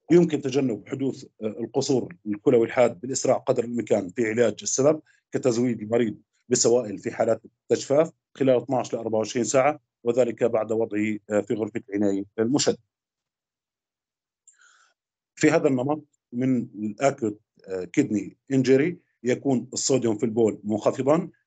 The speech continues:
وحلولية البول بتكون مرتفعة لأنه الماء بيكون قليل، ال-، ال-، الهرمون المضاد للإدرار هو اللي عم يزيد امتصاص الماء لأن الوظيفة الأنبوبية بتكون سليمة، فالكلية لم تق-،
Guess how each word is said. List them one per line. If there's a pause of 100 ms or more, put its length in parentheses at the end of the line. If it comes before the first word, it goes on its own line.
(120)
وحلولية
البول (100)
بتكون
مرتفعة
لأنه
الماء
بيكون
قليل، (220)
ال-، (300)
ال-،
الهرمون
المضاد
للإدرار
هو
اللي
عم
يزيد
امتصاص (300)
الماء (240)
لأن
الوظيفة
الأنبوبية (320)
بتكون (200)
سليمة، (1160)
فالكلية
لم
تق-،